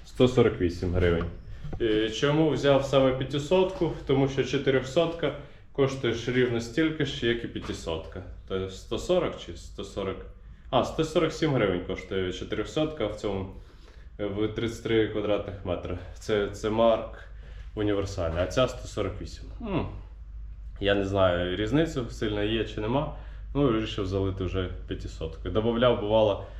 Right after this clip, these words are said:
е, пропорція була два щебня, і три або чотири відсіва. В залежності від того, як там по воді, в принципі, плюс-мінус. Тобто три або чотири. Ну, якось так.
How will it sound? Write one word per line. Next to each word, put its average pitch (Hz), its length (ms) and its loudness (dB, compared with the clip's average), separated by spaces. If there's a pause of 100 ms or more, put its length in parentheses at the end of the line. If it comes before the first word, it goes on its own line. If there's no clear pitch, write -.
(300)
е, 101 300 2
пропорція 123 600 2
була 123 400 4 (300)
два 113 420 6
щебня, 147 540 4 (600)
і 110 340 0 (120)
три 135 260 4
або 110 260 2
чотири 107 400 0
відсіва. 82 540 -4 (140)
В - 20 -10
залежності 110 560 2
від 104 120 -4
того, 104 380 0 (200)
як 95 200 -4
там 90 140 -2
по 95 140 0
воді, 151 300 0
в - 80 -6
принципі, 98 460 -4
плюс-мінус. 90 680 -6 (380)
Тобто - 260 0
три 165 280 2
або 98 200 2
чотири. 82 440 -4 (320)
Ну, 180 320 -2
якось 95 320 0
так. - 260 -8